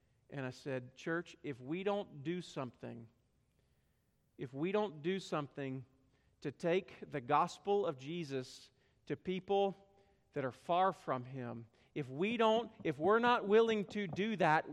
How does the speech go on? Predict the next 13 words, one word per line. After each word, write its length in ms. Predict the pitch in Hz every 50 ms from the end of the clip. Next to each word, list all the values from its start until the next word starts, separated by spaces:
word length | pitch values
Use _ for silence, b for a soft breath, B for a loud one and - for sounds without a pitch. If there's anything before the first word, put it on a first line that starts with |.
| 139 127
we 240 | 147 175 214 240 262
will 300 | 247 220 226 226 226 220
close 480 | 220 - - 214 214 214 214 214 190 214
our 280 | - - 185 180 180
doors 640 | 160 139 147 180 196 196 180 165 147 139 147 - - -
in 140 | 196 180 165
a 80 | 143 -
period 500 | - - 214 208 208 208 208 208 202 202
of 160 | - 151 - - - -
five 460 | 196 185 190 208 208 208 208 190 -
to 160 | - 202 170
ten 440 | - - 214 208 202 202 208 202 196
years." 540 | 175 170 185 196 196 185 156 127 113 110